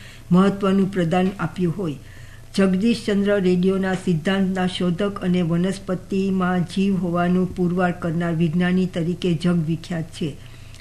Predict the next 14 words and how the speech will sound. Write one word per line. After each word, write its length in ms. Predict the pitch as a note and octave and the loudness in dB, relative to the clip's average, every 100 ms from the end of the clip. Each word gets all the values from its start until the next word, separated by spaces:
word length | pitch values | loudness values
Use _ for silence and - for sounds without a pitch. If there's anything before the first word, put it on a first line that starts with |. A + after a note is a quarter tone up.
| - | 0
વિજ્ઞાનીઓ 640 | G3 F#3 A3 A3+ A3+ A#3 | 2 2 2 4 4 2
સાથે 400 | A#3 A#3 G3+ G#3 | 0 -2 -2 0
રસપ્રદ 520 | F#3 F3+ F3+ G3+ G3+ F3+ | 2 0 -2 -4 -2 -2
રીતે 280 | F#3 F#3 | -2 -2
પૂર્વ 360 | F#3+ G3 F#3 G3 | -2 0 0 0
બ્રિટિશ 460 | E3 F#3+ F#3 G3+ - | 0 -4 -2 -4 -2
વડાપ્રધાન 640 | F3+ F3+ F#3 F3+ E3+ F3+ | -2 -2 -2 -2 0 0
માર્ગરેટ 520 | F3+ E3+ E3 G3 F#3+ | 2 0 0 -2 -2
થેચરનું 600 | - F3 - F#3+ F#3+ F#3 | -4 -6 -2 0 2 2
નામ 200 | F#3 F3+ | 2 2
પણ 200 | F#3 F#3 | 0 0
લિસ્ટમાં 480 | F3 E3+ - F#3 E3+ | 0 -2 -4 -2 -2
આવ્યું 280 | D#3+ D#3+ E3 | -2 -2 -2
છે, 260 | E3 E3+ | -4 -8